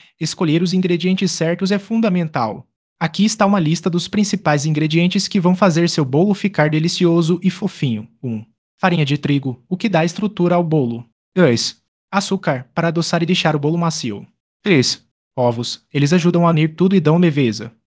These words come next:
Quatro. Manteiga, para um sabor rico e textura cremosa. Cinco. Chocolate em pó,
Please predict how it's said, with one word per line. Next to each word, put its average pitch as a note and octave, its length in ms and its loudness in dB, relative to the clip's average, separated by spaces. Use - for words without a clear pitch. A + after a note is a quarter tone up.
Quatro. D3 360 0
Manteiga, D#3+ 640 -2
para C#3+ 140 0
um D3 80 0
sabor D#3+ 340 2
rico E3 420 -2
e F3+ 80 -4
textura F3 340 -2
cremosa. A#2+ 600 -4
Cinco. C3+ 360 4
Chocolate G#3+ 500 2
em G3 60 6
pó, B2+ 360 -2